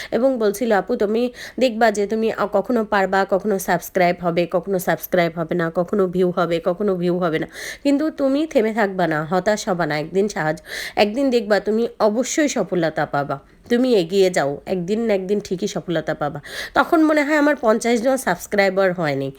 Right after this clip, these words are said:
মানে হয় চো-, মানে চব্বিশ না পঁচিশ জন ছিল, তখন হয়তোবা ওই ভাই আমাকে ওই কমেন্টটা করছিল, হয়তোবা মানে পঞ্চাশ জন হয় নাই,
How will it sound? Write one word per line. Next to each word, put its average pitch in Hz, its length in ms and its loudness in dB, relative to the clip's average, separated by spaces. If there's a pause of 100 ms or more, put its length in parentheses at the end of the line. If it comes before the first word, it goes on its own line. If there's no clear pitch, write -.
(280)
মানে 233 140 2
হয় 240 180 2 (360)
চো-, 233 360 4
মানে 240 320 2
চব্বিশ 262 480 -2
না 269 100 0
পঁচিশ 233 340 -2
জন 220 160 -2
ছিল, 202 240 0
তখন 208 360 0
হয়তোবা 208 420 0 (400)
ওই 254 100 4
ভাই 247 240 2
আমাকে 226 260 2
ওই 190 100 4
কমেন্টটা 196 460 2
করছিল, 185 380 0
হয়তোবা 214 440 2
মানে 294 220 2
পঞ্চাশ 277 420 0
জন 285 180 2
হয় 240 240 0
নাই, 240 200 0